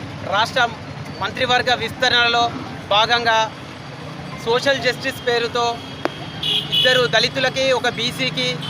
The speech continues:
స్థానం కల్పించినటువంటి కాంగ్రెస్ పార్టీ పెద్దలకి,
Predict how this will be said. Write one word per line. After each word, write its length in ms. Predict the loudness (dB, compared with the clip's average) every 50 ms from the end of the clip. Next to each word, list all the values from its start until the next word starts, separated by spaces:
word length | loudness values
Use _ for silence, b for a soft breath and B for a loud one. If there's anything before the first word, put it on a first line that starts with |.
| -6 -6 -8 -8 -6 -6 -2
స్థానం 340 | 0 2 4 4 4 4 2
కల్పించినటువంటి 1080 | 4 2 2 0 0 -2 -4 -2 -2 2 2 2 2 4 4 2 2 2 2 0 0 -2 -4 -8 -10 -10 -10 -10 -10 -10 -12 -10 -12 -10 -10 -10 -10 -6 0
కాంగ్రెస్ 440 | 2 2 4 4 2 2 2 2 2
పార్టీ 240 | 2 2 2 0 0
పెద్దలకి, 540 | 0 0 2 4 4 4 4 4 2 -4